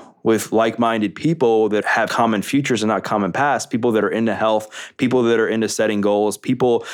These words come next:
that wanna better the planet, whatever it is, you're gonna become that person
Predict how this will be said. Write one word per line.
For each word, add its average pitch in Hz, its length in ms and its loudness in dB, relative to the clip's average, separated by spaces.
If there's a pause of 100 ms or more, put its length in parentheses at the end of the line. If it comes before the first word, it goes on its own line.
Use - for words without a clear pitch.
(200)
that 107 220 2
wanna 110 240 0
better 101 600 0 (100)
the 95 60 2
planet, 107 540 0
whatever 110 400 0
it 101 100 -6
is, 127 520 0 (480)
you're 143 140 2
gonna 170 160 2
become 117 480 0
that 92 220 -4
person - 640 -2